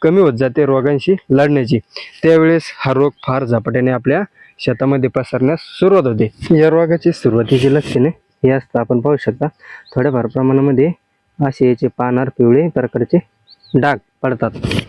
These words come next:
मी आपल्याला रस शोषण करणाऱ्या किडीमार्फत होणारा सोयाबीनमधलंच एक रोग दाखवतो, ज्यांना आपल्याला पुरेपूर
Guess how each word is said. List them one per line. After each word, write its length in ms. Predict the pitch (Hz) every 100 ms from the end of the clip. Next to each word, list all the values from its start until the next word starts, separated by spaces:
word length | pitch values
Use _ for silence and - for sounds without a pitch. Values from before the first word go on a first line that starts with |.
| - -
मी 100 | 139
आपल्याला 340 | 151 170 160 156
रस 100 | 175
शोषण 360 | - 110 131
करणाऱ्या 340 | 123 131 139 139
किडीमार्फत 680 | - 139 143 139 139 131 117
होणारा 300 | 110 120 135
सोयाबीनमधलंच 760 | - 127 120 120 127 120 160 - _ _ -
एक 200 | 147 143
रोग 260 | 139 139 123
दाखवतो, 360 | 151 139 120 165 _ - - -
ज्यांना 200 | 139 147
आपल्याला 260 | 143 147 139
पुरेपूर 340 | 143 143 151